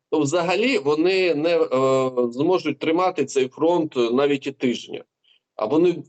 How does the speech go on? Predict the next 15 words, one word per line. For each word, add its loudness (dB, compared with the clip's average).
дуже 2
швидко -2
виснажать -2
свої 0
ресурси. 0
А 0
якщо -2
їх 0
буде 2
замінювати? -2
А -2
що 0
залишається 0
в -8
тилу? 0